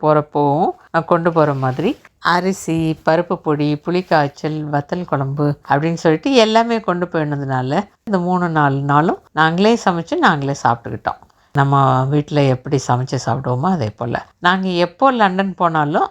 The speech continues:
அங்க இருக்கக்கூடிய சங்கீதா ஹோட்டல்காரங்க வந்து அந்த ஊர்ல நம்ம பிரெட் சாப்பிட்டு சாப்பிட்டு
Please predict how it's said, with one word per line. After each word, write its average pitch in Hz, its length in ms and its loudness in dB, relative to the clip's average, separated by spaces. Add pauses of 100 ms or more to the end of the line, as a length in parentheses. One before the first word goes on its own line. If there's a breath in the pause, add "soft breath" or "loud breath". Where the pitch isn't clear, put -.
(160)
அங்க 151 240 0
இருக்கக்கூடிய 156 520 -4 (200)
சங்கீதா 196 420 0
ஹோட்டல்காரங்க 127 1000 -2
வந்து 123 540 0
அந்த 226 360 0
ஊர்ல 240 280 2
நம்ம 196 300 2
பிரெட் 170 320 0
சாப்பிட்டு 185 380 0
சாப்பிட்டு 196 520 0